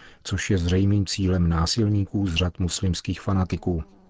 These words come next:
Ve čtvrti Ayub Got jsou děvčata z křesťanských rodin nucena k prostituci v takzvaném veřejném domě, který byl otevřen hned vedle křesťanského kostela. Přičemž příslušné státní úřady,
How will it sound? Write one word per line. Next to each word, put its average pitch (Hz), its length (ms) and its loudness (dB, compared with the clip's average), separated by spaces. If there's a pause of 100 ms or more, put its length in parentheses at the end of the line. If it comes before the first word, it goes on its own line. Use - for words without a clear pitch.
(420)
Ve 101 160 4
čtvrti 101 460 -2
Ayub 101 360 2
Got 98 300 -2
jsou 92 300 -2
děvčata 92 460 -2
z - 60 -6
křesťanských 90 680 -2
rodin 95 360 2
nucena 95 340 0
k - 60 -8
prostituci 98 640 -2
v - 60 -10
takzvaném 90 580 0
veřejném 95 520 2
domě, 98 400 2 (120)
který 95 360 2
byl 98 220 4
otevřen 98 520 2
hned 107 240 2
vedle 90 260 2
křesťanského 90 720 -2
kostela. 87 480 -2 (760)
Přičemž 98 440 0
příslušné 101 680 0
státní 92 480 -2
úřady, 98 500 -2